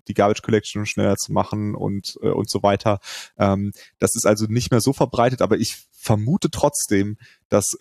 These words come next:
GitHub auch heute noch, äh, nicht das Standard Ruby, ähm, laufen lässt, sondern ein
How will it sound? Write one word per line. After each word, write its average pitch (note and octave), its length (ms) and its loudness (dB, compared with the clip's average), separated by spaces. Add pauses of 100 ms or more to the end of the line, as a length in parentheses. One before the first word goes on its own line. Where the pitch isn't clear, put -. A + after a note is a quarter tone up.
(120)
GitHub - 300 0
auch - 220 -4
heute A#2+ 260 2
noch, G#2 420 0
äh, G2+ 220 4
nicht A2 500 -2
das G#2+ 140 2
Standard G#2 440 0
Ruby, G#2 520 -2
ähm, F2+ 440 0
laufen F#2+ 420 4
lässt, F#2+ 340 2
sondern F#2+ 320 2
ein F#2 560 0